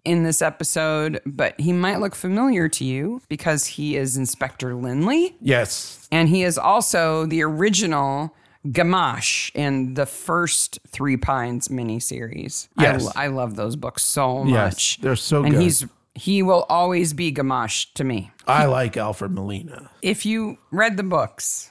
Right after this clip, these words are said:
Speaker 1: Nathaniel Parker is much more Gamache than Alfred Molina. I like Alfred Molina, but Nathaniel Parker is it.
Speaker 2: My Instagram buddy, Julie Graham, is on this episode, too.
Speaker 1: <laughs>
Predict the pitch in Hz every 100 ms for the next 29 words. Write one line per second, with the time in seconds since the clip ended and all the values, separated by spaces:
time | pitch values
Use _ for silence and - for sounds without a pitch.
0 | _ - 160 190 196 185 - 165 156 131
1 | 123 123 - 143 143 151 143 135 - 127
2 | 113 110 131 123 107 95 101 - - -
3 | 127 107 120 101 113 92 67 53 - 160
4 | 226 381 240 151 147 135 123 117 101 -
5 | - - 127 127 120 107 71 67 60 62
6 | - _ _ - 123 123 147 147 - 135
7 | 123 107 120 117 110 101 131 131 110 131
8 | 147 107 95 - 78 - 190 - 147 -
9 | 170 - 90 90 - - - 190 185